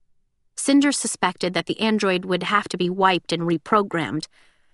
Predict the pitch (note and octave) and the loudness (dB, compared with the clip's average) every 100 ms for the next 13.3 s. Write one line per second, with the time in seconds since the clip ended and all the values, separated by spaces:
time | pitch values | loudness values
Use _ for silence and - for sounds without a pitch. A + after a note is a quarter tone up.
0 | _ _ - - G#3+ - B3 B3+ - - | _ _ -4 -2 -2 -2 0 0 -2 0
1 | A3+ F#3 F3 E3 G3 G3 F#3 F#3 F3 E3 | 2 2 0 2 2 2 0 -2 0 -2
2 | E3+ E3+ F3 E3+ D#3+ F3 F3+ - C#3+ F#2 | 0 2 2 0 -2 0 -2 -2 -8 -10
3 | - _ _ _ _ _ _ _ _ _ | -16 _ _ _ _ _ _ _ _ _
4 | _ A#3 - - G3 - - A3 G3+ F#3 | _ -2 2 2 2 0 2 4 4 2
5 | F3+ G3 G#3 G3+ - F3 G#3+ F#3+ D#3 D#3 | 0 2 2 0 -2 -2 0 0 0 -4
6 | - - - - _ _ C4+ - C4+ - | -10 -12 -20 -20 _ _ -4 0 -2 -2
7 | - B3+ A#3+ G3+ E3+ B3 B3 - A3+ A#3+ | -4 0 0 0 0 -2 -2 -2 0 2
8 | F3+ D#3 E3+ F3+ A3+ A3+ G#3+ F#3 F3 E3+ | 2 0 0 2 2 2 -2 -2 -2 -2
9 | - A3+ A3 D#3+ - _ _ _ _ _ | 2 2 2 -4 -8 _ _ _ _ _
10 | - G#3+ B3 B3 A3 G#3 - G#3 G3 F#3+ | 2 2 2 0 0 0 -2 0 0 0
11 | A3+ A3+ G3+ F#3 F#3 D4 E4+ F3+ D#3 - | 0 0 0 0 2 2 2 -2 -2 2
12 | D3+ C#3 - _ _ _ _ _ - A#3+ | 2 2 -4 _ _ _ _ _ 0 0
13 | A3+ G#3 | 2 -2